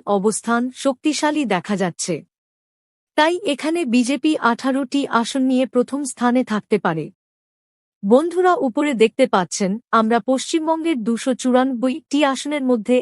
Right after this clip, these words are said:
একশো ছাব্বিশটি আসনের সর্বশেষ সমীক্ষা দেখেছি। এর মধ্যে তৃণমূল কংগ্রেসের ভাগে একান্নটি আসন, বিজেপির ভাগে পঁয়ষট্টিটি আসন, কংগ্রেসের ভাগে সাতটি আসন এবং অন্য দলের ভাগে তিনটি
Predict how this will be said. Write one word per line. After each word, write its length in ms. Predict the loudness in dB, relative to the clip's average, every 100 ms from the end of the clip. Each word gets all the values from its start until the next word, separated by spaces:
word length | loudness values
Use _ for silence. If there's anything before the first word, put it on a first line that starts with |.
| 0
একশো 340 | -4 -4 -4 -4
ছাব্বিশটি 680 | 0 -2 0 -2 -2 -2 0
আসনের 440 | 0 -2 0 0
সর্বশেষ 580 | 0 0 0 0 -4 -4 -4
সমীক্ষা 460 | -2 -2 -2 -2
দেখেছি। 440 | -2 -2 -4 -4 -8 -10 _ _ _ _ _ _ _ _ 0
এর 160 | 0
মধ্যে 340 | 0 -4 -2 -2
তৃণমূল 540 | -2 -4 -4 -2 -2 -2
কংগ্রেসের 560 | 0 2 2 0 0 0
ভাগে 320 | 0 2 0 0
একান্নটি 560 | -2 0 -2 -2 2 2
আসন, 340 | 2 -2 -4 -6 -10 _ -2
বিজেপির 500 | 0 2 2 2 0
ভাগে 300 | 0 -2 -2 -2
পঁয়ষট্টিটি 680 | -2 -2 -4 -4 -4 0 2
আসন, 340 | 2 0 -2 -4 -4 _ _ 0
কংগ্রেসের 500 | 2 2 0 0 0
ভাগে 340 | 0 0 0 -2
সাতটি 440 | 0 -2 0 2 2
আসন 340 | 2 0 -2 0 2
এবং 220 | 4 4 0
অন্য 240 | 0 0 -2 0
দলের 340 | 2 4 2
ভাগে 340 | 2 -2 0 -2
তিনটি 420 | 0 0 0 0